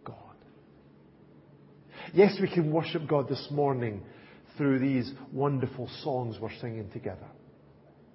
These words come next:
But ultimately, we're called to worship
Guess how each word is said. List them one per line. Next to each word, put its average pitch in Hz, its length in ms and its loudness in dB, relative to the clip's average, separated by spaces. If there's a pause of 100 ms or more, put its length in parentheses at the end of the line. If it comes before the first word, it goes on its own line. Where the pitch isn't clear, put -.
(2500)
But 127 120 -10
ultimately, 170 440 -4
we're 123 180 -10
called 135 440 -10
to 127 80 -8
worship 120 400 -8